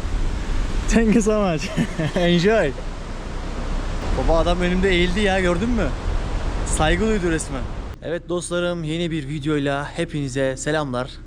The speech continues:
Hostelden bir arkadaşımla beraber çıktık. Bugün Kırgızistan'ın doğasını gezmeye devam edeceğiz. Yedi Öküzler diye bir bölge var. Oraya gideceğiz. Yedi Öküzler değil daha doğrusu. Seven Bulls diye geçiyor. Yedi Boğalar diyeyim daha doğrusu.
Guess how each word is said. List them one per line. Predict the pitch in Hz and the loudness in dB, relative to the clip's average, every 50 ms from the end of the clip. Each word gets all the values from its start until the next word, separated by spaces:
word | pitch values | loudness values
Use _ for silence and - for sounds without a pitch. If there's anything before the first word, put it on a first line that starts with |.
| - | -6
Hostelden | - 156 180 185 - - 196 180 175 170 185 190 180 170 | -2 0 0 0 0 0 0 0 2 0 -2 -2 -2 -4
bir | 165 165 160 | -2 0 0
arkadaşımla | 160 160 165 170 170 151 156 170 165 151 | 0 0 0 -2 -2 -2 -2 -4 -2 0
beraber | 147 147 147 147 139 135 131 120 | 0 0 0 0 0 0 -2 -2
çıktık. | - - 190 - - - 180 156 147 143 | -4 -6 -6 -6 -6 -6 -6 -4 -2 -2
Bugün | 170 160 147 160 165 170 127 | -2 0 0 0 -2 -2 -6
Kırgızistan'ın | - - 147 139 135 147 143 139 - - 151 147 151 147 127 | -4 -4 -4 -2 -2 -4 -4 -4 -6 -4 -4 -2 -2 0 0
doğasını | 147 151 147 139 - 139 127 | 2 0 0 0 -4 -8 -6
gezmeye | 120 127 151 151 131 127 135 143 139 | -2 -2 -2 -2 -2 -2 -4 -4 -2
devam | 131 131 131 147 147 139 | 0 0 0 0 -2 -2
edeceğiz. | 120 107 101 123 143 170 - - - - - - - - | -6 -6 -6 -6 -8 -8 -8 -12 -14 -14 -14 -14 -10 -4
Yedi | 131 156 165 202 | -2 0 2 2
Öküzler | 170 - - 185 156 151 175 180 180 160 | 2 2 0 -4 -2 -2 0 0 0 -2
diye | 165 147 | -4 -6
bir | 135 131 120 | -4 -2 0
bölge | 135 143 139 139 175 180 | 2 2 2 2 0 0
var. | 147 123 131 156 - - - - - - - - | 0 -2 -4 -6 -8 -14 -16 -16 -16 -14 -8 -2
Oraya | 156 170 185 185 175 | 0 2 2 2 2
gideceğiz. | 160 147 131 139 120 131 147 160 - - - - | 0 -2 -4 -4 -2 -2 -4 -4 -4 -8 -4 -4
Yedi | 156 165 180 | -2 0 0
Öküzler | 180 175 170 156 175 170 165 | -2 -2 -2 -2 0 0 0
değil | 156 170 180 165 | 0 -2 -2 0
daha | 151 123 110 | -2 -2 -2
doğrusu. | 107 101 95 - - | -2 -6 -10 -10 -12
Seven | - - - 147 151 160 151 131 | -8 -4 -2 -2 0 0 -2 -2
Bulls | 131 135 123 - - - | -2 -2 -4 -4 -8 -8
diye | 113 110 | -8 -6
geçiyor. | 104 104 101 - - 117 143 170 175 - - - - - - - - | -6 -8 -10 -8 -6 -6 -6 -6 -8 -12 -16 -16 -16 -16 -14 -8 -2
Yedi | - 147 143 165 143 | -2 0 0 0 2
Boğalar | 135 135 131 127 120 117 110 107 107 107 | 2 4 4 4 2 2 0 -2 -2 -4
diyeyim | 104 107 110 113 | -6 -8 -6 -4
daha | 107 104 98 95 | -4 -4 -4 -4
doğrusu. | 101 101 101 107 - - 214 214 | -6 -6 -6 -6 -6 -4 -4 -4